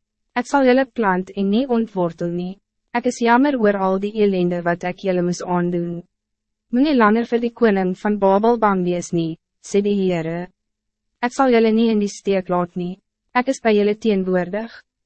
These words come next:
Ek sal julle van sy oorheersing vrymaak. Ek sal meegevoel hê met julle sodat hy ook meegevoel met julle sal hê. Dan sal hy julle in julle land laat bly.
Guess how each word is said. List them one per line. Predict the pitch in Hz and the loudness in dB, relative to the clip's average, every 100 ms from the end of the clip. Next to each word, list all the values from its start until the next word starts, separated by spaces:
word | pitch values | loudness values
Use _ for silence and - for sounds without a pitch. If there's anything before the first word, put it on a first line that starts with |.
| _ | _
Ek | 247 - | -6 -2
sal | 285 | 0
julle | 262 247 233 | 2 2 2
van | 214 | -2
sy | 202 208 220 | -4 -4 0
oorheersing | 226 214 190 185 202 202 | 0 2 -2 -2 -2 -4
vrymaak. | - 208 196 185 170 170 - _ _ _ _ | -4 -4 -2 -2 -4 -10 -16 _ _ _ _
Ek | 247 - | -6 0
sal | 269 | 2
meegevoel | 233 240 254 294 - 202 190 | 4 4 2 -6 -4 -2 0
hê | 180 | 0
met | 185 185 | 0 0
julle | 190 185 | -2 0
sodat | 185 - 185 190 | -2 -2 0 0
hy | 185 175 | -2 0
ook | 226 226 | 0 2
meegevoel | 202 214 - - - 190 | 2 2 -2 -6 -4 -2
met | 190 185 | -2 -2
julle | 185 180 175 | -2 -2 -2
sal | - 180 | -2 -2
hê. | 175 175 175 _ _ _ _ _ _ - | -2 -8 -10 _ _ _ _ _ _ -2
Dan | 220 | 0
sal | 240 302 | 2 2
hy | 240 202 | 4 4
julle | 202 190 | 2 2
in | 190 185 | 0 0
julle | 185 | 0
land | 185 185 180 | 0 -2 -2
laat | 175 170 | -4 -4
bly. | 165 160 | -8 -8